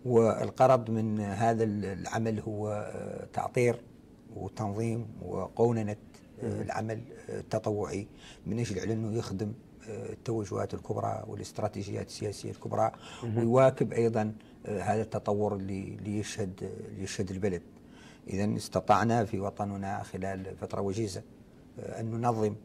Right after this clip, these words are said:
Speaker 1: مع أننا قاع راضين عن طبيعة
Speaker 2: نعم.
Speaker 1: العمل،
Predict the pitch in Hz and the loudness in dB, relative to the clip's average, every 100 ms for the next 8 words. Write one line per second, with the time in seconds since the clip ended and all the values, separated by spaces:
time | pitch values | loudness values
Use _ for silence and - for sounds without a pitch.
0 | - - - - 90 101 113 107 95 98 | -18 -20 -18 -10 -6 -2 2 4 4 6
1 | 101 107 104 87 92 98 98 - - - | 4 2 -4 -4 -6 -8 -10 -14 -14 -8
2 | 92 - 110 92 120 107 | -6 -2 -2 -2 -2 -2